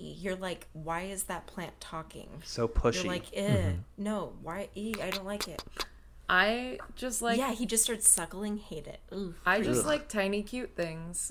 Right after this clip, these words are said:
Speaker 4: um, like cats, you know.
Speaker 1: Yeah.
Speaker 3: <laughs>
Speaker 1: So I'm gonna give
Speaker 4: But,
Speaker 1: it a,
Speaker 4: yeah.
Speaker 1: a one.
Speaker 4: Adult Audrey, I give it two,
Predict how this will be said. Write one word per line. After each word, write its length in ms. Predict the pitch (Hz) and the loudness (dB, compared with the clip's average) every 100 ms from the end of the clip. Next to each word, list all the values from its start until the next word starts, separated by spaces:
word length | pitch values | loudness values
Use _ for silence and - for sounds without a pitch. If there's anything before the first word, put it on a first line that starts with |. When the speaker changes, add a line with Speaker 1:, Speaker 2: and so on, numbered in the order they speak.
| - | -4
Speaker 4:
um, 400 | 185 175 175 185 | -2 -2 -2 -4
like 220 | 190 190 | -4 -4
cats, 580 | 214 202 170 - - - | -6 -4 -6 -8 -8 -6
you 140 | 196 | -4
know. 260 | 175 147 170 190 | -4 -6 -8 -8
Speaker 1:
Yeah. 120 | 277 262 - - - | -2 0 0 -2 -2
Speaker 3:
<laughs> 180 | 113 - - - - - - - - - - | -4 -4 -8 -10 -14 -18 -18 -18 -18 -20 -14
Speaker 1:
So 120 | - 185 | -2 0
I'm 180 | 165 | 0
gonna 140 | 196 269 | -4 -6
give 180 | 277 262 | -2 2
Speaker 4:
But, 140 | 262 | 2
Speaker 1:
it 80 | 240 | 4
a, 80 | 233 | 4
Speaker 4:
yeah. 180 | 226 - - - | 4 2 -6 -6
Speaker 1:
a 80 | 180 | -4
one. 480 | 160 151 - 139 - | -2 -6 -6 -10 8
Speaker 4:
Adult 580 | 202 185 208 226 - - - - - | 8 10 6 6 4 -4 -20 -18 2
Audrey, 680 | 202 190 185 190 190 185 - | 6 6 4 0 0 0 -2
I 120 | - 170 | -2 0
give 180 | 165 | -2
it 140 | 156 - | -2 -6
two, 480 | 175 165 160 156 | -2 0 0 0